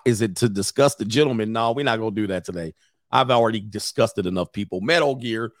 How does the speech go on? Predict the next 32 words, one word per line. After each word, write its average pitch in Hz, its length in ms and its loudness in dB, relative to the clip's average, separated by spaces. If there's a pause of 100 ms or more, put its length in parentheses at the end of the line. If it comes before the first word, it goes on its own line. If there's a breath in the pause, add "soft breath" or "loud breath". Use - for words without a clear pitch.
(160)
the 110 120 -2
Coach 135 400 4 (140)
Prime 131 560 2 (420)
situation 113 760 0 (100)
is 101 140 -6
proof 131 320 -2
that 110 180 4
black 113 260 2
men 120 160 0
are 98 120 2
expected 107 460 -4
to 107 340 -2
accept - 420 0
abuse 110 340 0
in 87 140 -2
life, 82 260 -4 (240)
relationships, 120 580 -2
jobs, 98 440 0
if 92 120 -10
it 92 120 -4
don't 104 200 -2
matter. 95 260 -2
He 113 120 -2
says, 107 240 -4
"You 131 80 -6
can't 139 280 -2
win." 151 200 0 (240 loud breath)
Guys, 160 300 2 (280 soft breath)
I, 180 220 4
I, 170 180 4 (380)
you 147 120 0
know, 131 220 0